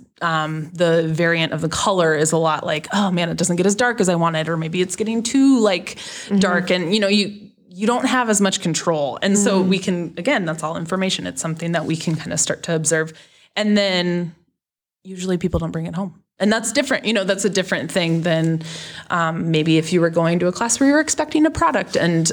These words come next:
Speaker 1: um, we want to encourage folks to, you know, no different than if you go to a yoga practice, you're gonna say, "Oh, wow, I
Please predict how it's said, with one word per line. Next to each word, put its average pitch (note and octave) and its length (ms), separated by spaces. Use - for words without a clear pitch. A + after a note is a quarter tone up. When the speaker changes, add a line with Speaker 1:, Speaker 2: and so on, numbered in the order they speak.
Speaker 1:
um, E3 500
we E3+ 140
want D#3 340
to - 140
encourage F3 380
folks E3+ 300
to, - 300
you F3 120
know, D#3+ 240
no G#3+ 240
different G#3 380
than F#3 120
if F3 160
you F3+ 80
go E3+ 100
to E3 120
a E3+ 40
yoga E3 560
practice, - 560
you're F3 120
gonna F3 180
say, E3+ 320
"Oh, F#4 160
wow, C4 320
I A3+ 200